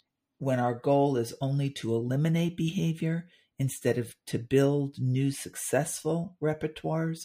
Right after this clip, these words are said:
of behavior that fit conditions successfully, then we can often get this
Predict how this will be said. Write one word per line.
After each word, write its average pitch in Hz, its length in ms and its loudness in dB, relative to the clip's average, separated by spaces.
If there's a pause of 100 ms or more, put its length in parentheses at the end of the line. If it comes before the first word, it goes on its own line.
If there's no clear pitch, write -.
of 147 200 -6
behavior 160 760 -4 (340)
that 107 220 -2
fit - 380 -2
conditions 147 840 -4
successfully, 143 960 -6 (500)
then 139 180 2
we 139 80 0
can 127 160 -2
often 123 380 -2
get 139 400 -4
this - 500 -4